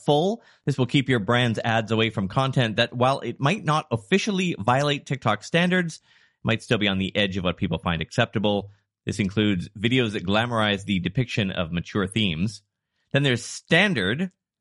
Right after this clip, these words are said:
This is a bit of a step down. It will let through a handful of videos that depict mature themes, and a bucket called Limited. And if you choose this, your ads will only appear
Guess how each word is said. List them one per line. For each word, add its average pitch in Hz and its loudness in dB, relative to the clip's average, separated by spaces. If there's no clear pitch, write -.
This 135 0
is 113 2
a 113 2
bit 113 2
of 98 0
a 98 -2
step 101 -2
down. 107 0
It 95 -2
will 95 2
let 95 0
through 101 0
a 90 -2
handful 107 0
of 90 0
videos 76 -4
that - -6
depict 92 -6
mature - -6
themes, 113 -2
and 101 0
a 101 2
bucket 95 -4
called 92 0
Limited. 101 0
And 85 0
if 85 -4
you 85 -4
choose 85 -4
this, 131 -2
your 107 0
ads 101 -2
will 101 -4
only 147 0
appear 95 0